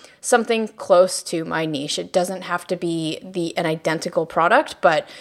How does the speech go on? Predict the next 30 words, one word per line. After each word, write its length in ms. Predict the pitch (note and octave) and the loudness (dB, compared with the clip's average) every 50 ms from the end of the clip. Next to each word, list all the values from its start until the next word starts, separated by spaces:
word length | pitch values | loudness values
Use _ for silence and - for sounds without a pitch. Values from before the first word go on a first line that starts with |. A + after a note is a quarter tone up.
| - - - - _ - | -20 -20 -20 -12 _ 0
um, 380 | E3+ E3 E3 D#3+ D#3+ D#3 D3+ - _ _ _ - | 2 4 4 4 2 -2 -6 -8 _ _ _ -8
i-, 380 | - D#3 F2+ - - - - - - | -8 -8 -6 -6 -8 -8 -8 -8 -2
for 160 | - G3+ F#3+ | 4 4 4
example, 520 | F3+ F3+ F#3 E3 D#3+ D#3+ E3+ D#3+ D3+ D#3 - - - - - - | 4 4 0 -2 -2 -2 -2 -2 -2 -2 -4 -8 -20 -18 -8 -2
uh, 260 | - F3 E3+ E3 D#3+ | 2 4 4 4 4
their 200 | D#3+ F3+ F3+ F#3 | 8 8 8 8
vertical 680 | F3+ F#3 F3 E3+ F3+ F3 - E3 D#3 D3+ D3+ D3+ - - | 8 8 6 6 6 2 0 2 2 2 2 0 -2 -4
is, 360 | - - E3+ D#3 D#3 - - - _ _ _ _ _ - - - C3+ C4 | -8 -6 -6 -6 -6 -8 -12 -14 _ _ _ _ _ -18 -18 -18 -8 0
could 140 | - B3 G#3+ | 2 4 4
be 100 | F#3+ G3+ | 2 2
health 260 | - F#3+ F3+ F3 - | 0 2 2 2 2
and 120 | F#3 F3 F3 | 0 -2 2
fitness, 400 | - F3 E3 F#3+ G3+ A3 G#3+ - | 2 2 2 2 0 0 0 0
and 120 | G#3 F#3 | 0 2
if 200 | E3+ E3 E3+ - | 2 0 0 0
I'm 280 | E3 D#3+ D#3+ D#3+ D#3+ D#3+ | -2 -2 -2 -2 -4 -2
launching 540 | E3 D3+ D3 D#3+ - - E3+ E3 D#3+ D#3 - _ - | -2 -2 -2 -2 -2 -2 -2 -2 -4 -6 -8 _ -10
a 300 | - - D#3+ C#3+ D3 D3+ | -6 -4 -4 -4 -4 -6
product 460 | - - - F3+ E3 E3+ F3 E3+ - | -4 2 4 4 6 6 4 2 2
that 140 | E3+ - - | -2 -4 -4
falls 320 | - - E3+ E3 E3+ F3 F3 | -2 0 2 2 2 2 -2
under 220 | - E3+ F3 F3+ | -2 0 2 2
the 100 | F3 E3+ | 2 2
health 200 | - F3+ F3 F3 | 0 0 0 0
and 100 | F3+ E3 | -2 -4
fitness 240 | - F3 - F3+ - | -4 -4 -4 -6 -8
category, 520 | - E3 D3+ F#3+ G3 - B3+ C#4+ D#4 D#4 | -4 -4 -2 -2 -2 2 4 4 4 4
then 160 | B3 F#3 E3 | 2 -2 0
they're, 180 | D#3+ E3 E3 E3+ | 2 4 4 4
like, 300 | E3+ D3 C#3+ C#3+ - - | 4 4 2 2 -2 -6